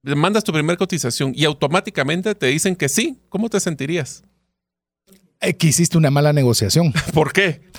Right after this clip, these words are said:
Speaker 2: Porque la aceptaron tan, demasiado rápido.
Speaker 1: Entonces, te
Speaker 2: O sea,
Speaker 1: estás
Speaker 2: que
Speaker 1: for-
Speaker 2: podrías haber hecho una negociación más fuerte.
Speaker 1: Por eso te digo, entonces, aunque podamos cumplir esas demandas, a veces tenemos que hacer un poquito el desgaste para que la otra persona también sienta de que tuvo valor en la negociación.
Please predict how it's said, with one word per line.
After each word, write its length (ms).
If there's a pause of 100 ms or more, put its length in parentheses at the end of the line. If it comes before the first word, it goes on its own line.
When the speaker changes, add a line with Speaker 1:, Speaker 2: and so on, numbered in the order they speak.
(420)
Speaker 2:
Porque 340
la 100
aceptaron 560
tan, 220
demasiado 420
rápido. 480 (120)
Speaker 1:
Entonces, 260
te 80
Speaker 2:
O 40
sea, 140
Speaker 1:
estás 80
Speaker 2:
que 80
Speaker 1:
for- 40
Speaker 2:
podrías 540
haber 260
hecho 220
una 140
negociación 600
más 200
fuerte. 440 (220)
Speaker 1:
Por 160
eso 140
te 100
digo, 160
entonces, 400
aunque 340
podamos 460
cumplir 360
esas 200
demandas, 500
a 60
veces 340
tenemos 480
que 80
hacer 260
un 80
poquito 380
el 100
desgaste 720
para 260
que 100
la 100
otra 200
persona 360
también 360
sienta 480
de 140
que 200
tuvo 380
valor 420
en 80
la 100
negociación. 580